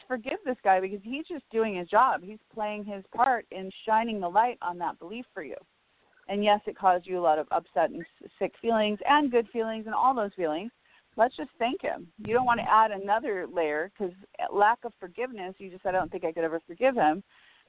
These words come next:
Not forgiving someone is akin to drinking poison and expecting it to hurt someone else. It doesn't hurt the other person. It only hurts you. When you see from the angelic perspective, we don't blame things on others. We get that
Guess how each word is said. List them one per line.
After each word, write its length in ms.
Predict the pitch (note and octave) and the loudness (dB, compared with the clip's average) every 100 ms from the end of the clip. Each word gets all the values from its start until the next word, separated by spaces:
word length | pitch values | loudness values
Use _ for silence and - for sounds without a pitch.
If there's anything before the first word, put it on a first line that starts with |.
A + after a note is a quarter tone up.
| _ | _
Not 280 | G#3 A3+ D4 | 4 4 4
forgiving 460 | - A#3+ B3 C4+ C4+ | -2 -6 -4 -4 -6
someone 320 | G#3+ F#3 F#3 F3+ | -6 -4 -4 -6
is 120 | F#3 | -10
akin 400 | F#3 - A3+ G#3+ | -14 -8 -6 -6
to 100 | G#3 | -8
drinking 460 | - G3+ G3 F3+ F3+ | -6 -6 -6 -8 -4
poison 440 | A#3 B3+ C4 F#3+ | 0 0 2 0
and 140 | F3 | 0
expecting 500 | F3 - F#3+ F#3 F#3 | -2 0 2 2 0
it 120 | E3+ D#3+ - | -4 -4 -2
to 260 | E3+ D#3+ - _ _ | 0 0 -4 _ _
hurt 280 | F#3+ G3 - | 0 0 2
someone 200 | D#3+ D#3 | 4 6
else. 240 | G#3+ - - | 4 2 -4
It 100 | - | -2
doesn't 260 | B3+ B3 | 0 0
hurt 200 | G#3+ B3 A#3 | -2 -2 0
the 80 | |
other 120 | F#3+ F3 | -2 -2
person. 340 | - - F#3+ | -8 -10 -8
It 60 | E3+ | -4
only 220 | F3 F3 | -4 -4
hurts 260 | E3 D3+ | -8 -8
you. 300 | A3+ B3+ - - _ _ _ - | -2 0 0 -6 _ _ _ -12
When 160 | - A3+ | 0 2
you 140 | A3+ - | 4 2
see 160 | C4 C4+ | 0 2
from 160 | C#4 A#3 | 2 0
the 100 | - | 2
angelic 520 | G3+ G3+ F#3+ F#3 - | 2 6 6 4 0
perspective, 640 | F#3+ - A#3+ C4 G3+ E3+ | -16 0 0 0 -2 -2
we 100 | F3 | -4
don't 240 | G3+ D#3+ E3+ | -6 -6 -6
blame 400 | F3 G3+ A#3 A3+ | -6 -6 -8 -8
things 240 | F3+ E3 | -6 -4
on 120 | D#3+ D#3 | -4 -2
others. 380 | G3 A3 E3 | 0 0 -4
We 140 | E3+ D#3+ | -8 -6
get 300 | - G#3 A3 | 2 4 2
that 140 | F3 | -4